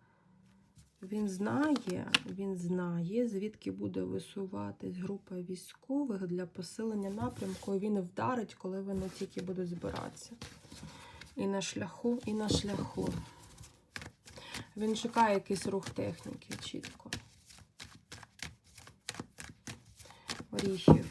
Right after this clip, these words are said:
найближчі дні. Війна так змінилась, так дивно показує, що просто таке відчуття, що ми тільки подумали, вони вже це почули.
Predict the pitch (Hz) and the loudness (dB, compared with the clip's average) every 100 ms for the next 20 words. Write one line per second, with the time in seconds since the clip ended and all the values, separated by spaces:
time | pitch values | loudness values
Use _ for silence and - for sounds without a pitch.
0 | 202 202 202 208 - 104 - - - 101 | -6 -6 -4 -4 -4 -4 -4 -4 -4 -4
1 | 104 107 107 - - - - - 208 214 | -2 -2 -4 -6 -12 -16 -16 -12 -6 -4
2 | 220 233 214 196 196 202 226 294 247 - | -2 -2 -2 -2 -2 0 2 2 0 -4
3 | - - - - - - - - - - | -12 -12 -12 -14 -20 -20 -14 -12 -12 -16
4 | - 202 190 196 233 220 196 190 - 226 | -12 -8 -2 4 6 4 2 -2 0 4
5 | 269 247 208 196 190 196 - 202 - 214 | 4 4 0 -2 -2 -6 -8 -10 -4 -6
6 | 214 - 202 196 202 - 214 208 208 - | -6 -6 -4 -4 -6 -2 -2 -2 -6 -10
7 | - 220 214 - 202 202 196 226 214 - | -10 -6 -6 -2 0 0 0 -2 -2 0
8 | 208 208 262 269 208 196 190 202 202 196 | 4 10 12 12 12 6 6 4 2 -2
9 | 185 202 190 196 - - 175 170 - | -4 -6 -6 -6 -6 -4 -2 -2 -4